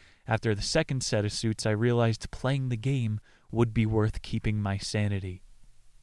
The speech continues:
Playing the game would be worth keeping my sanity.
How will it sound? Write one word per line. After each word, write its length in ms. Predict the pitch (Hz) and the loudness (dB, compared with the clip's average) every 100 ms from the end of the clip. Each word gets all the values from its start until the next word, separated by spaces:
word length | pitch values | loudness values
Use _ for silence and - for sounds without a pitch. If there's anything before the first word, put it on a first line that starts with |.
| - - | -20 -16
Playing 360 | - 110 123 | -6 -2 0
the 80 | 127 | -2
game 320 | 117 113 107 | 0 0 0
would 200 | 104 107 | -2 -2
be 120 | 104 104 | -2 -2
worth 320 | 107 104 110 | 0 -2 -4
keeping 300 | - 101 104 | -6 -4 -4
my 160 | 101 101 | -2 -4
sanity. 580 | - 107 101 104 101 | -2 0 0 -2 -4